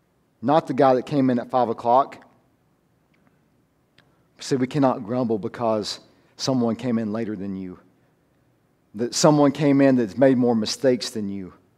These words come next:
That someone came in that was a thief, a murderer like Paul. And that they're gonna get just as much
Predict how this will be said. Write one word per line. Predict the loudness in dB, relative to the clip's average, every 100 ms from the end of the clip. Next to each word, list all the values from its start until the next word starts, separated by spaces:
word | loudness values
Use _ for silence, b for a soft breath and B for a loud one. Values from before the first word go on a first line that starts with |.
| _ _ _ b -10
That | 4
someone | 6 6 4
came | 2 4
in | 4
that | 2
was | 0 -6
a |
thief, | -4 2 2 2 -6 -14 _ b b b b b b _
a | -6
murderer | 4 6 6 4 -2 -6 -10
like | -8 -8 -8
Paul. | 0 2 2 -4 -18 _ _ _ _ _ _ _ _ _ _ _ _ _ _ _ _ _ _ _ _ _ _ _ _ -10
And | -10
that | -8
they're | -8 -2
gonna | -2 -2
get | -2 -4 -6 _
just | -2 0 0 -6 -10 -6
as | -4
much | 0 0 0 -2